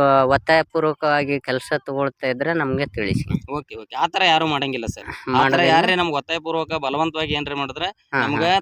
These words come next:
Speaker 2: ತಾಲೂಕಾ ಘಟಕ ಅದ,
Speaker 1: ಹಾ.
Speaker 2: ರಾ-, ಜಿಲ್ಲಾ ಮಟ್ಟ ಅದ,
Speaker 1: ಹ್ಮ್.
Speaker 2: ಆಯ್ತು, ರಾ-, ರಾಜ್ಯ ಮಟ್ಟ ಅದ.
Speaker 1: ಹ್ಮ್.
Speaker 2: ಇಲ್ಲಿ ತಾಲೂಕಾ ಮಟ್ಟದಾಗ ನಮ್ಮ ಇದ್ರವ್ರು ಮಲ್ಲಾಬಾದ್ ಅವ್ರು,
Speaker 1: ಹ್ಮ್.
Speaker 2: ಆ,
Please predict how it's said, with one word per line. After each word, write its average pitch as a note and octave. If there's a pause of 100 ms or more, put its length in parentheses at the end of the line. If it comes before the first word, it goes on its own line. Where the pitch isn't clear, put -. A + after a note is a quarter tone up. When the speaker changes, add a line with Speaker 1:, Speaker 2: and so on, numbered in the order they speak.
Speaker 2:
ತಾಲೂಕಾ C#3+
ಘಟಕ D#3
ಅದ, A2 (220)
Speaker 1:
ಹಾ. B2+ (320)
Speaker 2:
ರಾ-, C3 (280)
ಜಿಲ್ಲಾ D3
ಮಟ್ಟ D#3
ಅದ, C#3 (100)
Speaker 1:
ಹ್ಮ್. A2+ (300)
Speaker 2:
ಆಯ್ತು, F3+
ರಾ-, D3+
ರಾಜ್ಯ D3+
ಮಟ್ಟ D#3
ಅದ. A2+ (120)
Speaker 1:
ಹ್ಮ್. A#2 (240)
Speaker 2:
ಇಲ್ಲಿ D3
ತಾಲೂಕಾ D#3
ಮಟ್ಟದಾಗ D#3+
ನಮ್ಮ D#3
ಇದ್ರವ್ರು C#3+
ಮಲ್ಲಾಬಾದ್ C#3+
ಅವ್ರು, C#3 (220)
Speaker 1:
ಹ್ಮ್. A#2 (140)
Speaker 2:
ಆ, C3